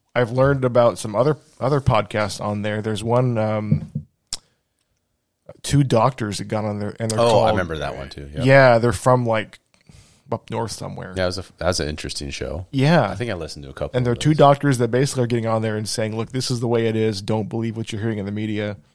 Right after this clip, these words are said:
Speaker 2: Yeah.
Speaker 1: And, yep.
Speaker 2: I did hear that one, too.
Speaker 1: So, I, that's what I like about Rick Dancer. Sometimes his language is harsh, but I
Speaker 2: He does get fired up.
Speaker 1: Yeah, he, he gets fired up.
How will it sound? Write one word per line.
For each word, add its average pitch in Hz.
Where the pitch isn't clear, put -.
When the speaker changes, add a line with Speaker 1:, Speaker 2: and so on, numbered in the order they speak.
Speaker 2:
Yeah. 67
Speaker 1:
And, 92
yep. 107
Speaker 2:
I 65
did 73
hear 69
that 58
one, 64
too. 64
Speaker 1:
So, 104
I, 123
that's 143
what 151
I 123
like 127
about 113
Rick 110
Dancer. 110
Sometimes 123
his 107
language 110
is -
harsh, 95
but 98
I 107
Speaker 2:
He 95
does 98
get 90
fired 80
up. 62
Speaker 1:
Yeah, 120
he, 113
he 113
gets 151
fired 147
up. 135